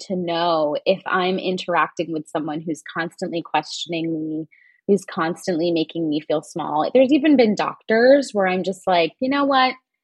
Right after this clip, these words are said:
I don't, I don't get the sense that you are hearing me at all. So I don't need to fight this fight.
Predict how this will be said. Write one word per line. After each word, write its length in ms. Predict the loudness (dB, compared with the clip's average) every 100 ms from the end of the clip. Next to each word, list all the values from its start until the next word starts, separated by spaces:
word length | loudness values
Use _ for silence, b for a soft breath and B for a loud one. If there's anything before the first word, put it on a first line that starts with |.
| _ -2
I 80 | 0
don't, 460 | 4 4 4 0 -4
I 80 | -2
don't 280 | 2 4 4
get 160 | 2 2
the 120 | -2
sense 500 | 0 -2 0 -2 0
that 140 | 2
you 240 | 2 0 2
are 160 | 0 -2
hearing 380 | -6 -6 -4 -4
me 240 | -4 -4 -2
at 140 | -4 -4
all. 520 | -4 0 0 0 -2 _ _ _ _
So 520 | 0 4 6 6 4 4
I 180 | 4 6
don't 220 | 2 -2
need 280 | -4 -4 -6
to 80 | -10
fight 220 | -4 -2 -4
this 180 | -10 -10
fight. 300 | -8 -8 -8